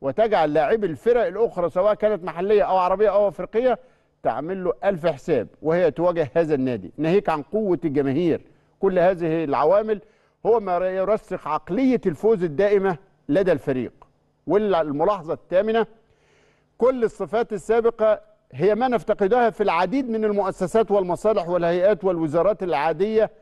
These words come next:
والخاصة، ولو استطعنا غرسها في نفوس الموظفين والعاملين وعموم الناس، أظن أننا سوف نتغلب على الكثير من مشاكلنا وأزماتنا وتحدياتنا". وبينتهي بالملاحظة التاسعة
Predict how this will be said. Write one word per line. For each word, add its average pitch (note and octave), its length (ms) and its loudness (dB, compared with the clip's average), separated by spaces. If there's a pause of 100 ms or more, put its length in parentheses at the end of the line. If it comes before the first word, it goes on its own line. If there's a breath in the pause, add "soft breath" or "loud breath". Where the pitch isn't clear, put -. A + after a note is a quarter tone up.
(200 soft breath)
والخاصة، F#3+ 560 -4 (580)
ولو D#3+ 240 0
استطعنا F3 560 -2
غرسها D#3+ 480 0
في D#3+ 160 -6
نفوس F3 400 -4
الموظفين E3+ 680 0
والعاملين E3+ 720 0 (360 soft breath)
وعموم E3 460 0
الناس، A3 500 0 (280)
أظن G3 300 0
أننا D#3+ 340 0
سوف D3+ 300 -2
نتغلب D#3 580 0
على F#3+ 180 -4
الكثير F#3+ 500 -4
من F#3 180 -4
مشاكلنا F3+ 540 -2
وأزماتنا D#3+ 720 0 (340 soft breath)
وتحدياتنا". C#3 920 -2 (800)
وبينتهي D3+ 580 0
بالملاحظة C#3+ 560 -2
التاسعة B2+ 560 -2